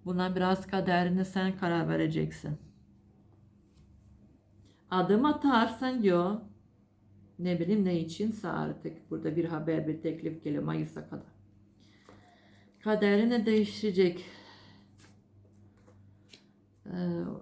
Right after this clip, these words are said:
kaderin dediğim gibi ve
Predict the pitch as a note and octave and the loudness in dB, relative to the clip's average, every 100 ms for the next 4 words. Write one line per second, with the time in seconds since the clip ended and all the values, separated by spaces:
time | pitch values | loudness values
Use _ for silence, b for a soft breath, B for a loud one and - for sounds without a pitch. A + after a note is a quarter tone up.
0 | - - - - _ - G#3 F#3+ F3+ F#3+ | -16 -20 -20 -20 _ -4 -2 0 0 0
1 | F#3+ - - - _ - - _ _ _ | -4 -10 -18 -20 _ -20 -20 _ _ _
2 | _ - F#3 F3 F3 E3 E3+ E3+ F3+ F3+ | _ -8 -4 -2 -2 -2 -2 0 0 0
3 | F3+ F3+ | 0 0